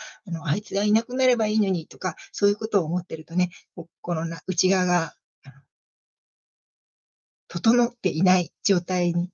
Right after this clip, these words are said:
まあ、なりますので、そういうところを感謝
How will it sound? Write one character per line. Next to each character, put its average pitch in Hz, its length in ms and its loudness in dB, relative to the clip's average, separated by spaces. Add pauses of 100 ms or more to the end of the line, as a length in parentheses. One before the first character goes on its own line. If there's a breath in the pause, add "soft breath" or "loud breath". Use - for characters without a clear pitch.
(160)
ま 185 100 -2
あ、 143 100 -4 (720)
な 190 120 0
り 175 100 4
ま 185 140 6
す 175 120 -6
の 165 140 -8
で、 170 140 -6 (200 soft breath)
そ 254 140 4
う - 20 6
い 240 40 -4
う 247 40 -12
と - 240 -10
こ 240 240 0 (120)
ろ 220 140 4
を 226 120 8
感 208 300 8
謝 170 300 2